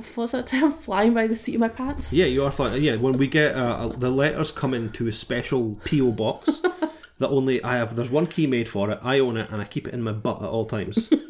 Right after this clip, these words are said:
Speaker 2: Uh, so Lisa has never had the key, nor has she got any access to these letters.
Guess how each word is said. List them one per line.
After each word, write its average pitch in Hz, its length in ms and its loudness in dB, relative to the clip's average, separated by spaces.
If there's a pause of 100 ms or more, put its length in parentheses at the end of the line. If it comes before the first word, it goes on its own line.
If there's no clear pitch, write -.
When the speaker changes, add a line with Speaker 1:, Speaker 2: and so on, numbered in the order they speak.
(520)
Speaker 2:
Uh, 110 280 -4
so 110 340 0
Lisa 120 340 0
has 117 260 -2
never 113 480 -2
had 120 220 -4
the 123 40 -4
key, 123 400 -4
nor 117 180 -2
has 117 140 -4
she - 80 -6
got 117 140 -2
any 110 180 -2
access 107 380 -4
to - 60 -10
these 110 160 -6
letters. 107 500 -2